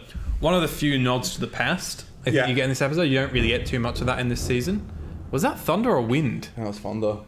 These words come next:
Speaker 1: Jeez.
Speaker 2: Jeez,
Speaker 1: Um,
Speaker 2: fuck.
Speaker 1: that
Speaker 2: No,
Speaker 1: was
Speaker 2: you're
Speaker 1: scary.
Speaker 2: right. You're right, though. I I think that is actually one of the only, and obviously apart from her wearing Pete's old costume, I think that is the only other thing.
Speaker 1: Yeah. But, but there's a great scene that is just so funny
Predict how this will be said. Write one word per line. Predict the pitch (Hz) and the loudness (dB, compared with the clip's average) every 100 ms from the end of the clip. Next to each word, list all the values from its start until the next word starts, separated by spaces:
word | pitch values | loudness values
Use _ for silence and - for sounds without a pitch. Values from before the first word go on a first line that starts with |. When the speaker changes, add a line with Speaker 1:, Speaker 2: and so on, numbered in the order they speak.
| - - - | -20 -20 -8
Speaker 1:
Jeez. | 120 147 127 95 92 - - - - | -2 2 0 -2 -10 -14 -12 -12 -12
Speaker 2:
Jeez, | - 113 107 - | -10 -8 -8 -2
Speaker 1:
Um, | 113 110 | -2 0
Speaker 2:
fuck. | 101 85 - - - - | -2 -6 -14 -20 -20 -4
Speaker 1:
that | |
Speaker 2:
No, | 131 147 | 0 2
Speaker 1:
was | 139 | 4
Speaker 2:
you're | 113 | 4
Speaker 1:
scary. | 151 135 117 | 4 4 0
Speaker 2:
right. | - | -2
You're | 113 113 | 2 4
right, | 135 104 | 2 4
though. | 104 101 95 107 - | 4 4 4 2 2
I | 104 | 0
I | |
think | 120 117 101 | 0 0 0
that | 95 | 2
is | 104 107 | 2 2
actually | 95 - 98 98 | 0 0 0 0
one | 98 101 | -2 -6
of | 98 | -2
the | 92 | 0
only, | 95 98 98 95 98 | 0 0 0 -2 -4
and | 98 - - - - 127 | -6 -12 -20 -20 -8 0
obviously | 123 123 117 | 0 4 2
apart | 104 113 107 | 4 2 2
from | 107 101 | -2 0
her | 101 104 | 2 2
wearing | 101 98 95 - | 2 2 0 -4
Pete's | - 101 101 | -6 -4 -2
old | 95 | 0
costume, | 101 107 - 92 90 | 0 -2 -2 -6 -6
I | 92 | -4
think | 101 | -4
that | 92 98 | -2 -2
is | 98 | -4
the | 98 95 | -4 -4
only | 92 | -4
other | 95 95 | -6 -6
thing. | 92 127 | -4 0
Speaker 1:
Yeah. | 127 120 - - - - - - - | 0 0 -4 -12 -14 -14 -12 -12 0
But, | 151 147 - | 0 0 -2
but | 151 | 0
there's | 151 135 | 2 2
a | 135 | 2
great | 151 147 127 | 4 2 2
scene | - 143 139 123 117 - - | 2 2 2 2 -2 -8 -2
that | 120 | -2
is | 117 | 0
just | 120 - | -2 0
so | 131 123 | 0 0
funny | - 123 117 | 0 0 0